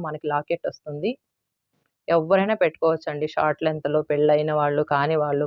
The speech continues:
కాలేజ్ గోయింగ్ గర్ల్స్, ఎంత బాగుందో చూడండి. చుట్టూతా సీజెడ్ స్టోన్స్, మళ్ళీ ఇక్కడ ఏడీ స్టోన్స్ ఇచ్చారు, గోల్డ్ కలర్ బాల్స్ ఇచ్చారు, మధ్యలో అమ్మవారు లక్ష్మీదేవి, ఇటు అటు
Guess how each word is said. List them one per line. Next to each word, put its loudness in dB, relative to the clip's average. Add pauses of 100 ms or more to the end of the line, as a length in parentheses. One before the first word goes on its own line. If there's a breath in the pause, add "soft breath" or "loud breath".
కాలేజ్ 2
గోయింగ్ 0
గర్ల్స్, -2
ఎంత -2 (120)
బాగుందో -2
చూడండి. -4 (360 soft breath)
చుట్టూతా 4 (100)
సీజెడ్ 2
స్టోన్స్, -2 (180)
మళ్ళీ 2
ఇక్కడ 2
ఏడీ 4
స్టోన్స్ -4
ఇచ్చారు, 4 (380 loud breath)
గోల్డ్ 6
కలర్ 4
బాల్స్ 2
ఇచ్చారు, -2
మధ్యలో 2
అమ్మవారు 0
లక్ష్మీదేవి, 2
ఇటు 2
అటు 0